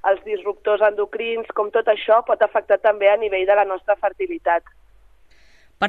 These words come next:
Speaker 2: tant, aquí caldria prendre mesures, eh, a nivell, eh, estatal, segurament, eh, per fer, per posar, mm, fil a, a l'agulla en aquesta qüestió. Li dic perquè les dades diuen també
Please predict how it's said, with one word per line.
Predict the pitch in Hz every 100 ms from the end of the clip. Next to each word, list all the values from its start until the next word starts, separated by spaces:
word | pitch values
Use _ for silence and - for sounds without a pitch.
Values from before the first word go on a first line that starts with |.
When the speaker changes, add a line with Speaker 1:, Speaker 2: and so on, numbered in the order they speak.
| 214
Speaker 2:
tant, | 233
aquí | 247 240
caldria | - - 330 302 233 214
prendre | 202 196
mesures, | 190 180 190 185 175 170 -
eh, | -
a | 180 170 165 - 190 196
nivell, | 185 196 190 180 180
eh, | - 175 170 170 180 175 175
estatal, | 180 - 185 175 196 208
segurament, | - 208 202 196 196 208 208 175
eh, | - - - - - 202 196 -
per | 196 196
fer, | - 208 -
per | 202
posar, | 196 202 196 190 208 240
mm, | 214 _ 208 196 -
fil | 220
a, | 202 196
a | 196 190
l'agulla | 185 202 202
en |
aquesta | 190 185 - 196
qüestió. | 185 - 285
Li | 220
dic | 208
perquè | 311 320 254
les | 196
dades | 196 262 240
diuen | 247 294
també | 277 220 233